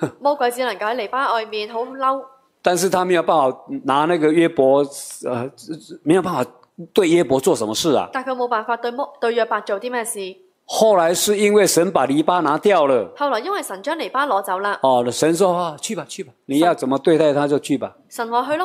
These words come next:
Speaker 2: 去啦，你要點樣對待佢就去啦。”
Speaker 1: 哦，所以約伯就遭遇了一些試煉嘛。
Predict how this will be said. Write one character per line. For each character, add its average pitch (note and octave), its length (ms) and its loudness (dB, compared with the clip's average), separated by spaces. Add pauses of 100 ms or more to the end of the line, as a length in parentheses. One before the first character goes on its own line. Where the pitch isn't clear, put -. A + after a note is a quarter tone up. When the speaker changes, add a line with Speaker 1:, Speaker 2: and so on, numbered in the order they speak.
(120)
Speaker 2:
去 D#4 40 -6
啦， F4 160 -4
你 B3 100 -2
要 B3 60 0
點 B3 140 -10
樣 D4+ 120 -6
對 A#3+ 120 -2
待 A3 140 0
佢 G#3+ 160 -10
就 G3+ 100 -4
去 A3+ 160 -6
啦。” C4+ 140 -4
Speaker 1:
哦， A2+ 160 2
所 E3 180 2
以 D3 100 4 (380)
約 E3+ 200 2
伯 C3 220 2
就 B2+ 380 4 (140)
遭 D3 400 2
遇 D3+ 240 2
了 B2 180 4
一 C#3+ 80 -2
些 C3 400 2 (180)
試 D#3 240 2
煉 C3 240 4
嘛。 G2 120 -10